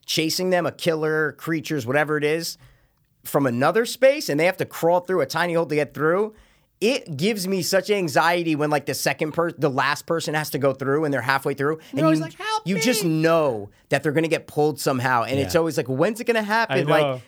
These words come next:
Speaker 1: almost like a jump scare where you're like, "When's it?" That, that, that's how I feel about
Speaker 2: Yeah.
Speaker 1: that, and it got me. I'm like, "Oh, just get the, just fucking pull her or let her go. Stop."
Speaker 2: Yeah,
Speaker 1: You know?
Speaker 2: one or the other. Either get sucked in or get
Speaker 1: Yeah,
Speaker 2: sucked out,
Speaker 1: just
Speaker 2: you know what I'm
Speaker 1: don't,
Speaker 2: saying?
Speaker 1: don't keep her, you know? I don't
Speaker 2: Yeah.
Speaker 1: know. They, they, and they did a good job with that final, you know, 'cause you,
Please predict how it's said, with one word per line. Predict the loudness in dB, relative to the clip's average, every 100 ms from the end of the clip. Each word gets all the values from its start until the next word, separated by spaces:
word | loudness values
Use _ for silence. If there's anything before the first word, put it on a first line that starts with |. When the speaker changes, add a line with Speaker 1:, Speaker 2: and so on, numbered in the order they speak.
| -2
Speaker 1:
almost | 2 2
like | 0
a | -2
jump | 0 -2
scare | 0 -2
where |
you're | -2
like, | -2
"When's | -4 -4
it?" | -2
That, | -2 -2 -2
that, | -2 -2
that's | -4 -4 0
how | 0
I | 0
feel | -2 -2
about | 0 -2 -2
Speaker 2:
Yeah. | -2 -2
Speaker 1:
that, | -2
and | -4 -2
it | -2 0
got | 4 2
me. | 2
I'm | -6
like, | -6
"Oh, | -8 -12
just | -10 -8
get | -8
the, | -8
just | -12 -10
fucking | -8 -4 -4
pull | 0 0
her | 0
or | -2
let | -2
her | -2
go. | -2
Stop." | -2 2 2 2 -2
Speaker 2:
Yeah, |
Speaker 1:
You | 2
know? |
Speaker 2:
one | 2 2
or |
the | 0 0
other. | 0 -2
Either | -2 -2
get | -4 -4
sucked | -4 -2 -2 -2
in | -2
or | -2
get | 2
Speaker 1:
Yeah, | 4 4
Speaker 2:
sucked | 2 -2
out, | 0
Speaker 1:
just | 2
Speaker 2:
you | 2
know |
what | 2
I'm |
Speaker 1:
don't, | 2
Speaker 2:
saying? | 0
Speaker 1:
don't | 0 0 -4
keep | -8 -4
her, | -2 -2
you | 0
know? | 0 2 2
I | 2
don't | 2
Speaker 2:
Yeah. | 0
Speaker 1:
know. |
They, | -2 -4
they, | -2 -2 0 0
and | 0
they | 0
did | -2
a | -4
good | 0
job | 2 2
with | 0
that | -2 -4
final, | -2 0 2 0 0 -2 -6 _ -4
you | 0
know, | 0 -2 -4 _ _ -6
'cause | -4 -6 _ _ _ -12
you, | -12